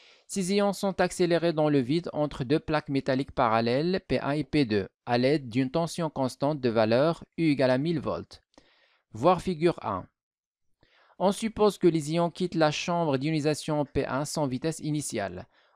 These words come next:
On néglige le poids des ions devant les autres forces. On donne la charge élémentaire E et on suppose que la masse d'un proton est égale à la masse d'un neutron. Première question, quelle est la plaque qui doit être portée au potentiel le plus élevé ?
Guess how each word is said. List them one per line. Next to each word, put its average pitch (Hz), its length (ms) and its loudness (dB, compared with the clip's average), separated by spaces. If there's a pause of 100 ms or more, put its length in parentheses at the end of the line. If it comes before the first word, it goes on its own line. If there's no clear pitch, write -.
On 156 120 2
néglige 160 400 0
le 151 80 2
poids 147 300 0
des 135 240 -2
ions 135 220 2
devant 123 340 0
les 135 180 2
autres - 200 -6
forces. - 500 -10 (640)
On 185 160 2
donne 180 380 2
la 135 440 4
charge 147 320 0
élémentaire 143 600 2 (100)
E 165 280 2 (600)
et 170 240 2
on 165 200 0
suppose 180 480 0
que 156 140 -2
la 151 160 4
masse 151 240 0
d'un 143 160 2
proton 143 520 0
est 151 140 -4
égale 143 180 4
à 135 60 6
la 131 100 4
masse 135 180 2
d'un 127 140 2
neutron. 135 640 0 (1160)
Première 196 340 2
question, 180 540 -2
quelle 160 180 -2
est 160 60 2
la 156 160 4
plaque 185 340 0
qui 160 160 0
doit 147 160 2
être - 240 -4
portée 165 560 -2
au 143 120 0
potentiel 165 580 -2
le 135 80 4
plus 156 280 2
élevé ? 113 360 -2